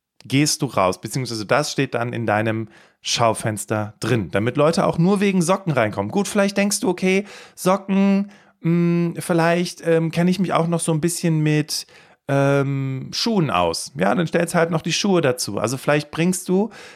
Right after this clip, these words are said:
ähm, Dinge mit rein in dein Schaufenster, die ähnlich zu den Socken sind. Damit aber klar ist, du bist Expertin, Experte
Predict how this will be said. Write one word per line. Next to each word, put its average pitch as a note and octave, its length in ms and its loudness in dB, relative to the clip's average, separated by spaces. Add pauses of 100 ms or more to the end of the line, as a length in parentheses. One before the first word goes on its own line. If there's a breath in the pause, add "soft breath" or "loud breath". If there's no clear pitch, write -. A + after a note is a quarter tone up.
(200 loud breath)
ähm, C#3 340 -2
Dinge F#3 320 4
mit C#3 280 -2
rein C3+ 220 2
in C#3 100 -4
dein B2 180 0
Schaufenster, C3+ 680 -2
die B2+ 240 -6
ähnlich E3 480 2
zu - 100 -4
den G#2+ 200 -2
Socken F#2 380 -8
sind. F#2 340 -14 (280 loud breath)
Damit B2+ 320 0
aber B2 240 0
klar C#3 420 0
ist, A#2 300 -2 (240 soft breath)
du F3 160 2
bist E3+ 240 -2
Expertin, C#3+ 640 -2
Experte B2+ 760 -2